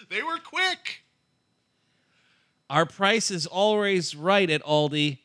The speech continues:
Speaker 2: The staff had to remember the prices of all six hundred and fifty items?
Speaker 1: But I get, but again, I think,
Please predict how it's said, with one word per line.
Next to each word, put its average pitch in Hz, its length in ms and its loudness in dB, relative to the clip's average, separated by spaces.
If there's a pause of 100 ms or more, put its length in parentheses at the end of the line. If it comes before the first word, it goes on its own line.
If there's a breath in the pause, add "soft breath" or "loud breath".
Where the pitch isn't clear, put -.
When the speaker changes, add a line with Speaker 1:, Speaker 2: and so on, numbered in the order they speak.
(760)
Speaker 2:
The 160 120 -6
staff 226 420 -4
had 226 300 0
to 196 100 -2
remember 180 580 0
the 170 120 -6
prices 170 720 -4 (480)
of 143 220 -6
all 202 240 0
six - 500 -4
hundred 240 560 -4
and 170 180 -6
fifty 220 720 -2
items? 262 800 -2 (2000)
Speaker 1:
But 170 80 0
I 170 80 4
get, 208 380 0
but 196 160 4
again, 214 500 4
I 170 140 2
think, - 580 -4